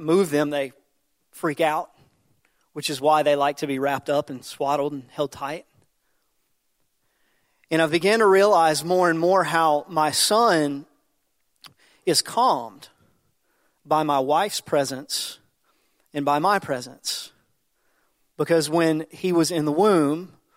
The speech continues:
my wife would speak to him and she would, you know, rub her belly and all the things that you do when you're pregnant. And, and I would come up and talk to him and, and, and all those kind of things. And he, he begins to hear our voices.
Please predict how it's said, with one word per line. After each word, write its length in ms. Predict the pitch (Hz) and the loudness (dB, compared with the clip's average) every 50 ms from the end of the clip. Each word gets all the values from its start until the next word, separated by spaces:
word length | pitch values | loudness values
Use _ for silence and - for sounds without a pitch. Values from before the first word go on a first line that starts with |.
| _ _ _ _ _ _ _ | _ _ _ _ _ _ _
my 120 | - 147 147 | -2 0 2
wife 340 | 147 151 156 156 143 - | 2 4 2 2 0 0
would 240 | 160 156 147 139 143 _ _ _ _ _ _ - | 0 -2 -2 -2 -6 _ _ _ _ _ _ -6
speak 380 | - - - - 160 160 156 | -6 -4 0 0 0 0 0
to 100 | - 156 | -4 -4
him 380 | 139 156 147 147 151 147 147 143 | -2 0 0 0 0 0 -2 -2
and 180 | 131 127 127 | -6 -8 -8
she 220 | - - 156 147 147 | -10 -8 -6 -6 -4
would, 240 | 143 147 135 131 - _ _ _ _ _ _ _ _ _ _ _ 330 302 | -4 -6 -6 -8 -20 _ _ _ _ _ _ _ _ _ _ _ _ -10
you 120 | 180 151 | -6 -2
know, 340 | 143 139 135 135 135 135 139 _ _ _ _ _ 143 | -2 0 0 0 -2 -4 -8 _ _ _ _ _ -16
rub 240 | 135 131 147 151 151 | -6 -2 -2 -2 0
her 100 | 147 135 | -2 -2
belly 520 | 135 147 156 156 151 151 143 143 139 139 135 | 0 0 0 2 2 0 -2 -2 -2 -4 -4
and 260 | 131 131 131 127 135 | -6 -8 -10 -8 -4
all 180 | 131 147 165 | -2 -2 -2
the 80 | 151 139 | -2 -4
things 260 | - 156 151 147 139 | -6 -6 -4 -4 -4
that 80 | 147 151 | -6 -8
you 80 | 147 | -6
do 140 | 135 143 143 | -4 -4 -2
when 100 | 143 139 | -2 -2
you're 100 | 139 131 | -4 -6
pregnant. 480 | - 147 147 147 147 143 147 147 143 135 | -4 -2 -2 -2 -2 -2 -4 -4 -4 -6
And, 140 | 131 127 - - - _ - | -8 -12 -16 -20 -20 _ -10
and 120 | 147 139 | -4 -2
I 100 | 143 151 | 0 2
would 260 | 156 160 156 139 131 - | 2 4 2 0 0 -2
come 200 | - 165 156 156 | -4 -2 0 2
up 200 | 156 160 151 151 | 2 0 0 -2
and 240 | 131 127 123 127 - _ _ - | -8 -10 -12 -14 -18 _ _ -8
talk 320 | - 165 156 147 - - - | -2 0 0 0 0 -4 -8
to 220 | - 165 156 156 | -6 -4 -2 -2
him 240 | 151 151 156 147 143 | -2 -2 -2 -4 -6
and, 220 | 131 123 123 127 _ _ _ _ _ _ - | -8 -12 -14 -20 _ _ _ _ _ _ -12
and, 380 | 143 135 131 127 127 127 - _ | -10 -10 -10 -10 -12 -14 -18 _
and 140 | - 135 143 | -12 -6 -2
all 160 | 143 156 170 | 0 0 2
those 180 | 170 160 151 - | 2 0 -2 -2
kind 200 | - 170 156 151 | -4 -4 -4 -4
of 80 | 143 | -4
things. 340 | - 165 160 165 165 156 135 | -2 -2 0 0 0 -2 -4
And 120 | 143 135 131 | -6 -8 -8
he, 160 | 143 156 165 | -10 -10 -10
he 180 | 175 123 151 | -8 -6 -4
begins 480 | 147 147 143 151 156 160 156 151 - - | -4 -2 0 0 0 0 0 0 -2 -4
to 120 | - 147 | -6 -6
hear 640 | 120 - - - 190 196 196 175 151 139 131 127 123 _ _ _ _ _ _ _ _ _ _ _ _ - | -8 -8 -10 -8 -2 0 0 2 2 0 -2 -4 -8 _ _ _ _ _ _ _ _ _ _ _ _ -4
our 220 | 156 151 147 143 | -2 0 0 0
voices. 1120 | 127 123 139 156 175 175 170 - - 151 131 123 123 131 127 - - - - - - - | -2 -2 0 2 2 2 0 -2 -4 -6 -8 -10 -12 -14 -12 -10 -10 -10 -10 -12 -16 -20